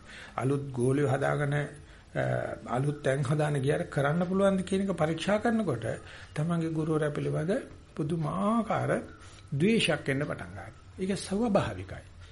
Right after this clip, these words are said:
මම මේ යන්න මං විසිඅට වෙනිදා මං හිතන්නේ ගියේ. විසිහය හරි විසිහත හරි ආවා. ඔය මේ අපේ, අ, කඳුකට අපේ ප්‍රේමසිරි ස්වාමීන් වහන්සේ ළඟ ඉඳලා පිටරට මහත්තයෙක්.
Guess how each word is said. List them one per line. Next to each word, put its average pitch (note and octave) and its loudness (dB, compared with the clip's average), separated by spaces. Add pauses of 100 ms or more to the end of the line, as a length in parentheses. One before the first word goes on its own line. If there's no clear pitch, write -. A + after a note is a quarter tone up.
(300)
මම D#3 0
මේ C#3 2
යන්න D#3 2 (600)
මං B2 -2
විසිඅට A#2 -2
වෙනිදා B2+ 2
මං A#2+ 0
හිතන්නේ A2+ -4
ගියේ. C#3+ -2 (360)
විසිහය E3+ 0 (120)
හරි F3 4
විසිහත D#3 0
හරි D3 2
ආවා. D3 2 (1160)
ඔය A#2 -2 (140)
මේ F#2 -8 (240)
අපේ, G#2 -4 (720)
අ, B2 0
කඳුකට C3 0
අපේ A#2+ 0
ප්‍රේමසිරි B2 0
ස්වාමීන් A#2 2
වහන්සේ A#2 0
ළඟ A2+ 0
ඉඳලා A#2+ 2 (320)
පිටරට A#2+ -4
මහත්තයෙක්. G#2+ -6